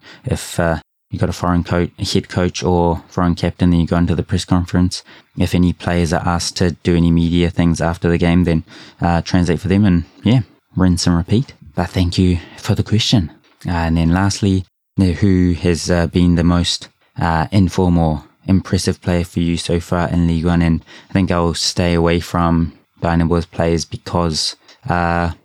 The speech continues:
you know, of the bias. Um, yeah, one, I mean, you saw it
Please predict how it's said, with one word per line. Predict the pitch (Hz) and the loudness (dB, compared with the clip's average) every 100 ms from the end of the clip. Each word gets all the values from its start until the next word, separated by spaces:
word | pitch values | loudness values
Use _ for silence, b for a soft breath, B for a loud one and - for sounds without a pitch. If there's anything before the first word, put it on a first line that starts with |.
| _ - | _ -4
you | 90 | -2
know, | 80 - | -2 -4
of | - | -6
the | - | -4
bias. | 80 85 95 110 - _ b b | -2 -2 -2 -4 -8 _ b b
Um, | 92 87 82 80 76 _ _ - | -2 0 2 0 -2 _ _ -6
yeah, | 78 | -6
one, | 73 87 85 - - | -2 -2 -2 -4 -2
I | |
mean, | 90 85 | 2 2
you | 78 | 0
saw | - 87 | 0 0
it | 85 | 0